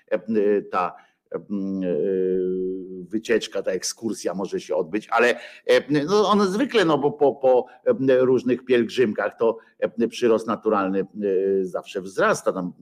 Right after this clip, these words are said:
to pamiętam, e, u mnie na tak zwanym podwórku koleżanka poszła,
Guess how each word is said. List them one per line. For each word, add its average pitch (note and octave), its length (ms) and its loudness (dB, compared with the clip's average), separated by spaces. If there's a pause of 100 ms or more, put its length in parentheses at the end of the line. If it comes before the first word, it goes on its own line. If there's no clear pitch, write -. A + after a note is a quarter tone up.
to F#2 180 -2
pamiętam, G#2 500 -2 (320)
e, G#2+ 100 2 (220)
u D3+ 100 2
mnie C3+ 220 4
na A#2 140 2
tak A2 180 -4
zwanym A#2+ 380 0
podwórku B2+ 560 2
koleżanka F2 560 -4
poszła, - 380 -4